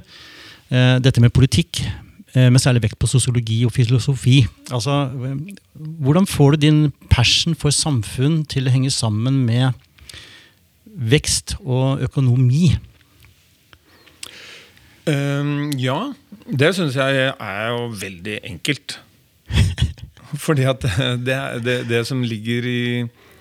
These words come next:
Speaker 2: i bunnen for, eh, altså, hvis du, du trekker det da, en ting er jo sånn generelt filosofi,
Speaker 1: Mm.
Speaker 2: eh, og, og, og være opptatt av,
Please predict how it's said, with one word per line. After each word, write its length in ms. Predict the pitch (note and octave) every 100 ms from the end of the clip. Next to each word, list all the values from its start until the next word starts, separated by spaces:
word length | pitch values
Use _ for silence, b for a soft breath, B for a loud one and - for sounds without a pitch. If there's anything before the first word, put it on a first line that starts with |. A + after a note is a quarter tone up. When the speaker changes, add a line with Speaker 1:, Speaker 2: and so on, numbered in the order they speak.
| B B B _ _ _
Speaker 2:
i 100 | B2 B2+
bunnen 520 | B2 A2 G#2+ A2+ C3+
for, 320 | - A#2 A#2
eh, 480 | A#2+ B2+ B2 B2 B2
altså, 640 | - A2 B2 A#2+ A#2+ A#2+ - -
hvis 200 | B2 A#2+
du, 120 | B2+
du 120 | A2+
trekker 420 | A#2 A#2+ G2+ A2 A2+
det 80 |
da, 160 | A2 G#2+ G#2 - b b b -
en 160 | A2 G#2+
ting 140 | C#3+
er 140 | G#2+
jo 100 | G#2+
sånn 240 | G#2 G#2+ G#2+
generelt 440 | G#2+ - A2+ G#2 G#2
filosofi, 600 | G#2 G#2 - A2 A#2+ A#2+ F2+ _ _ -
Speaker 1:
Mm. 180 | - A#2
Speaker 2:
eh, 360 | A#2 A#2 A2+ A2+
og, 760 | A2 G#2+ A2 A2 G#2+ G#2+ G#2+ F#2+ b b b b b _ _ _
og, 680 | A2+ G#2+ A2 A2 A2 A2 A2+
og 180 | -
være 460 | A#2 A#2 G#2+ A2 G#2+
opptatt 500 | - - - G#2+ -
av, 380 | - F#2+ G2+ G#2+